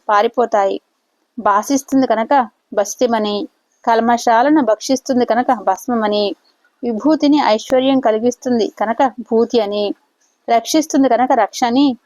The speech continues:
దీనికి పేర్లు ఏర్-, ఏర్పడ్డాయి. రుద్రుణ్ణి స్మరిస్తే పాపాలు నశించినట్టే, త్రిపుండ్రాలను చూస్తే చాలు భూత ప్రేత పిశాచాలు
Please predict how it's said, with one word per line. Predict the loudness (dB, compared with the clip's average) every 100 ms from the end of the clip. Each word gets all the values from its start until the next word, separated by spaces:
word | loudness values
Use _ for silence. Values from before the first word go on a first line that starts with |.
| _ _
దీనికి | 0 2 0
పేర్లు | 0 2 2 2
ఏర్-, | 0 -4 _ -4
ఏర్పడ్డాయి. | -4 -2 -4 0 0 0 -4 _ _ _ _ _ _ -4 -2
రుద్రుణ్ణి | 0 2 2 2
స్మరిస్తే | 0 -2 -2 0 0
పాపాలు | 2 2 2 2 2
నశించినట్టే, | 2 0 0 0 0 0 2 2 0
త్రిపుండ్రాలను | -6 -6 -4 0 2 2 2 2 2 0
చూస్తే | 0 0 0
చాలు | 0 0 2 2 0 -4
భూత | -4 0 2 0
ప్రేత | -2 0 0 0
పిశాచాలు | -2 -4 0 0 2 2 2 2